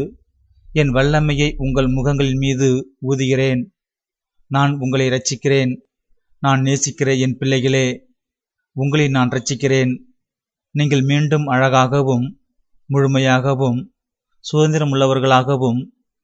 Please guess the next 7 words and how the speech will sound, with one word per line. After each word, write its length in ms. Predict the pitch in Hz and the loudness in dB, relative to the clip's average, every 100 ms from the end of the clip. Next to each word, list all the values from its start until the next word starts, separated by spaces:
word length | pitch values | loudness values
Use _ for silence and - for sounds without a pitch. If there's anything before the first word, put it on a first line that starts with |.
| _ _ 135 | _ _ -2
மகிழ்ச்சியானவர்களாகவும் 1300 | 143 147 - 151 147 135 131 135 127 135 127 131 123 | 0 0 0 0 2 2 2 4 2 0 -2 -2 -2
ஆகிறீர்கள். 680 | 131 131 127 127 127 131 123 123 _ _ _ _ _ _ _ 135 | -2 0 0 0 0 0 -2 -8 _ _ _ _ _ _ _ -2
மீண்டும் 380 | 143 143 139 | 0 2 0
கடவுளின் 560 | 123 135 135 135 131 127 - _ _ _ _ _ - | 0 0 2 2 0 -2 -6 _ _ _ _ _ -4
பிரியமுள்ள 420 | 147 156 147 151 | 0 2 2 0
குழந்தைகள் 600 | 147 139 143 147 135 131 135 | 0 0 0 0 2 0 0
ஆகிறீர்கள். 680 | 131 131 131 131 123 131 | -2 0 0 0 2 0